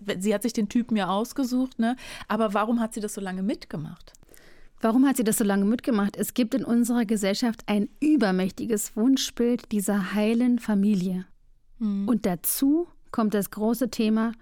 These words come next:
Speaker 2: Scham und irgendwie auch sowas wie Schuld. Also dieses Schämen, ich erkenne mich selbst nicht mehr wieder.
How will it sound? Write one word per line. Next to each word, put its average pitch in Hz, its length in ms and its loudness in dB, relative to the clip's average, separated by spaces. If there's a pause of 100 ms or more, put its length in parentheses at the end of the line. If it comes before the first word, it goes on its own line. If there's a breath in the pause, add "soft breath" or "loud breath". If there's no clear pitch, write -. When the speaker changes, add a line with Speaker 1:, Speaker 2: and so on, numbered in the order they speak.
(280 soft breath)
Speaker 2:
Scham 214 600 0
und 233 240 -2
irgendwie 240 380 4
auch - 180 -2
sowas 214 400 -2
wie 190 140 -6
Schuld. 240 500 0 (400 loud breath)
Also 214 160 2
dieses 202 540 -2 (140)
Schämen, 240 580 2
ich - 160 -8
erkenne - 420 -2
mich 247 180 2
selbst - 380 -8
nicht 233 140 0
mehr 214 180 2
wieder. 208 360 -6